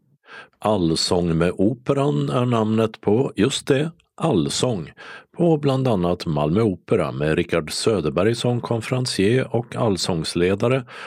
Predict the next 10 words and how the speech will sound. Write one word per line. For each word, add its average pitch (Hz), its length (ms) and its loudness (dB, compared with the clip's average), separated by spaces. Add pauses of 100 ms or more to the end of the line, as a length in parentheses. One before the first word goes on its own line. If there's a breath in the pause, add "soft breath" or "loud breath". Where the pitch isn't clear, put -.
(100)
samt, 156 580 -2
eh, 143 100 4
dessutom 117 580 0
en 92 300 -2
lång 92 540 2
rad 120 460 2
andra 76 380 0
medverkande 65 720 -4
på - 180 -6
scen. 95 320 -2